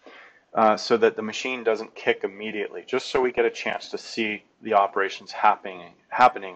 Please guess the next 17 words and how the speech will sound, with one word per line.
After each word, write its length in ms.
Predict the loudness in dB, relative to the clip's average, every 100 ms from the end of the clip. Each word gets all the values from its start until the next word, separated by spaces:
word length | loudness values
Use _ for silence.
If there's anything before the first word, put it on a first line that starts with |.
| -10
as 180 | -12 -10
we 80 |
control 520 | -14 -14 -8 -2 -2 -2
them. 160 | -10 _ _ _ _ -20 -20 -20 _
Normally, 440 | 4 8 8 8 4
you 140 | 0
may 180 | -6 0
not 280 | 2 2 0
do 160 | -8
this. 240 | -6 -10 -16
You 60 |
would 80 | -10
just 200 | -8 -4
go 140 | 0 2
ahead 180 | 0
and 100 | -4
say, 400 | -6 -2 -2 -4